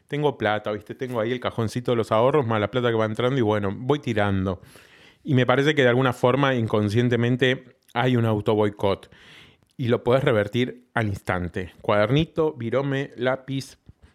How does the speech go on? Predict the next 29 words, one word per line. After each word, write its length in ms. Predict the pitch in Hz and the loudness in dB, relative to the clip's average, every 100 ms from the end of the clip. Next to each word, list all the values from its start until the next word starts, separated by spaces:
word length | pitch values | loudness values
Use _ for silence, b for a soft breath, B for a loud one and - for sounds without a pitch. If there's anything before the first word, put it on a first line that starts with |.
| _ _ _ | _ _ _
anoto, 640 | 113 113 139 139 - 135 135 B B _ | -2 2 0 0 0 0 -2 B B _
registro, 840 | 107 104 - 147 - - 135 151 B B - | -6 -6 -2 -4 -2 0 2 0 B B 0
y 80 | 131 | 2
ahí 240 | 127 156 | 4 4
empieza 500 | 147 139 135 - 143 | 2 2 0 2 0
la 180 | 131 110 | 2 2
aventura. 800 | 104 104 101 127 117 123 135 143 | 2 2 0 0 4 4 2 -2
Ya, 200 | 143 147 | 0 0
ya 160 | - 160 | 4 2
la 80 | 160 | 4
venís 300 | 147 143 120 | 4 4 2
haciendo, 420 | 110 113 101 95 | 2 0 2 2
pero 180 | 110 107 | 4 6
ahora 260 | 123 131 | 6 6
ahí 220 | 120 123 143 | 4 4 6
es, 300 | 143 139 - | 4 2 -6
me 160 | 107 110 | 0 2
empiezo 300 | 110 113 131 | 4 4 2
a 80 | - | 2
profesionalizar. 1040 | 98 110 - 101 98 95 - 117 90 90 - _ - | 0 0 0 0 0 -2 2 2 0 -6 -18 _ 0
Las 380 | 123 117 - - | 2 2 0 -2
oportunidades 920 | 127 110 117 117 123 135 170 147 104 | 0 0 0 0 2 4 2 2 2
de 100 | 107 | 0
cómo 280 | - 127 135 | 0 0 2
comunicar 600 | 120 107 110 110 139 120 | 0 2 2 2 2 2
lo 140 | 104 101 | 2 0
que 80 | |
yo 200 | 98 139 | -2 0
vendo 540 | 127 143 143 143 147 | 2 4 4 4 2